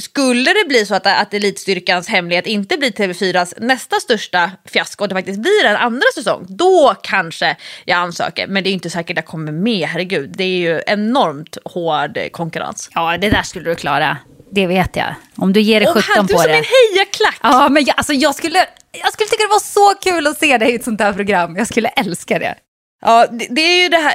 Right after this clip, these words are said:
Speaker 1: den här mentala, det, det har de ju lagt väldigt mycket vikt vid när de har gjort P-, eh, P R och press kring det här Elitstyrkans, eh, hemlighet och också i, i castingprocessen.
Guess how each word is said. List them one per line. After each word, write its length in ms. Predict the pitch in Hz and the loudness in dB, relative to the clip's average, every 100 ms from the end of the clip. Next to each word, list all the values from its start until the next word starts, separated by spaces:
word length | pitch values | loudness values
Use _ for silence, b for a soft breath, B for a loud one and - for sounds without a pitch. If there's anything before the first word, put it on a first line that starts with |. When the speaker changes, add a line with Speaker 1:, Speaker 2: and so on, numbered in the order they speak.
| - | -2
Speaker 1:
den 320 | 226 220 285 | -12 -2 2
här 160 | 285 269 | 2 2
mentala, 920 | 277 269 294 339 320 285 233 226 226 B B B | 2 0 0 2 4 4 2 2 -2 B B B
det, 200 | 214 - | -12 -10
det 160 | 220 285 | 0 2
har 160 | 285 | 4
de 60 | 277 | 2
ju 60 | 226 | 0
lagt 180 | 208 - | -2 -4
väldigt 320 | 208 214 208 | -2 -2 0
mycket 680 | 240 233 - 269 233 214 180 | -4 -4 0 4 4 4 0
vikt 320 | 185 - - | -8 -8 -6
vid 120 | 185 | -2
när 80 | 185 | -2
de 120 | 180 | 0
har 80 | 185 | -2
gjort 260 | 175 - | -4 -8
P-, 320 | - 220 113 143 | -6 -4 -4 -6
eh, 60 | |
P 320 | - 220 190 196 | -6 -6 0 2
R 180 | 196 185 | 2 0
och 160 | 180 | -2
press 320 | - - - | -2 -4 -4
kring 320 | - 190 170 175 | -6 -6 -4 -2
det 80 | |
här 240 | 156 156 156 | 0 0 -2
Elitstyrkans, 1040 | 147 180 - - 170 165 165 165 - - - - | -4 -6 -10 -8 -8 -4 -4 -4 -10 -14 -16 -10
eh, 200 | - 202 | -6 -2
hemlighet 460 | 196 165 165 160 | -4 -2 -6 0
och 100 | 269 | 0
också 340 | 269 - 269 214 | 0 -2 0 2
i, 120 | 180 | 0
i 440 | - 202 180 170 165 | -4 -4 -2 -2 0
castingprocessen. 1160 | 185 156 - 180 160 - 196 277 - 165 170 | -2 -2 -6 -6 -6 -8 -6 -6 -4 -4 -4